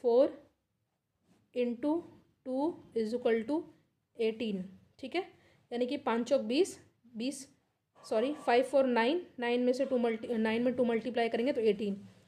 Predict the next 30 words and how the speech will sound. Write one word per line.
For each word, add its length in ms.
इसी 180
तरह 160
यहाँ 200
पे 100
करेंगे 360
टू, 260
इस 180
ब्लॉक 240
को 80
देखेंगे, 400
टू 160
प्लस 340
फ़ोर 400
इंटू 300
फ़ाइव 560
is 140
equals 240
to 180
थर्टी। 280
कैसे, 340
दो 220
plus 280
चार 200
छः, 400
छः 200
इंटू 300
पाँच 420
तीस। 280
इसी 180
तरह 320